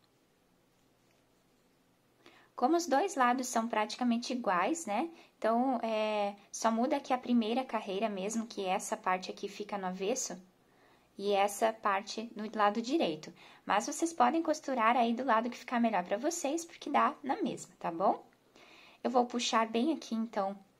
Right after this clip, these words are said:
o meu fio. Eu tenho o costume de fazer dessa forma a minha costura, mas vocês podem fazer do, do jeitinho que ficar melhor pra vocês, tá, pessoal?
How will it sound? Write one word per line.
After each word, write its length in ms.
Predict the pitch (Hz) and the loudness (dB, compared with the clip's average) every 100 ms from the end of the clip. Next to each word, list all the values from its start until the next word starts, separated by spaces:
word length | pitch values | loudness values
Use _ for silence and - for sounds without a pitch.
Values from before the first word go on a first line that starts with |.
| _ - | _ -8
o 80 | 208 | -2
meu 200 | 196 180 | -2 -2
fio. 480 | - - 170 220 - - _ - | -6 -6 -2 -2 -4 -20 _ 0
Eu 160 | 285 330 | 2 2
tenho 180 | 349 | 0
o 40 | 330 | 0
costume 360 | 320 - 294 | -2 0 2
de 100 | 285 | 2
fazer 360 | 294 277 269 269 | 0 -2 0 0
dessa 360 | 262 277 - 359 | 2 0 0 -4
forma 480 | - 262 254 285 | 2 4 4 4
a 40 | 277 | 4
minha 200 | 269 269 | 4 2
costura, 520 | 370 381 - 214 202 | 0 -2 -2 0 0
mas 280 | 202 220 240 | 0 0 0
vocês 300 | 277 254 247 | -2 -2 0
podem 340 | - 233 311 | 2 4 2
fazer 380 | - 254 240 233 | 0 -2 0 2
do, 160 | 240 233 | 2 0
do 160 | 240 | -2
jeitinho 420 | 247 240 233 254 | 2 0 2 0
que 80 | 240 | -2
ficar 220 | - 247 | -2 -2
melhor 300 | 233 233 208 | 2 4 4
pra 160 | 202 208 | 2 -2
vocês, 500 | 247 330 - 180 175 | -2 -2 0 -2 -2
tá, 160 | 160 175 | -6 -4
pessoal? 500 | 233 - 277 170 | -4 0 4 4